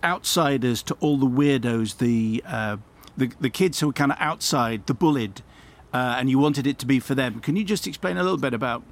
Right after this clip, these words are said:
I mean, and it got a great reaction, your speech. Just explain a little bit about what you were trying to get at.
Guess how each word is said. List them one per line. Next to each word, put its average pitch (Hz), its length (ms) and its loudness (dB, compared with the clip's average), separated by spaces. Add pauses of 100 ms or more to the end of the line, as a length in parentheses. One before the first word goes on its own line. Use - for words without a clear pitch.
(100)
I 147 60 -2
mean, 131 180 4
and 135 220 0
it 135 120 -2
got 143 120 0
a 123 40 0
great 139 280 0 (640)
reaction, 117 680 -2
your 110 200 -4
speech. - 400 -8
Just 143 200 -2
explain 135 320 -2
a 127 60 2
little 127 160 2
bit 120 120 -2
about 117 200 -2
what 117 160 -2
you 113 80 -2
were 110 60 -2
trying 110 200 -4
to 107 60 -4
get 98 160 -8
at. 90 160 -12